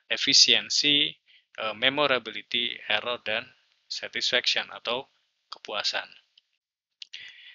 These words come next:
Kita akan bahas satu persatu atribut dari usabilitas yang dikenalkan oleh Nielsen.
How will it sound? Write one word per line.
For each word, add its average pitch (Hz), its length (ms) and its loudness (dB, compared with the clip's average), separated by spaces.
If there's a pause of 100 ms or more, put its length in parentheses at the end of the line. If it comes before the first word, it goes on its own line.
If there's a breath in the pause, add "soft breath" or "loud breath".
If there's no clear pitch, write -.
(160 loud breath)
Kita 139 240 4
akan 135 240 0
bahas 120 240 4
satu 127 160 -4
persatu 151 720 -4 (120)
atribut 120 440 -6
dari 107 400 -4
usabilitas 110 800 0
yang 107 400 -2
dikenalkan 104 1700 -6
oleh 110 360 -2
Nielsen. 107 440 -6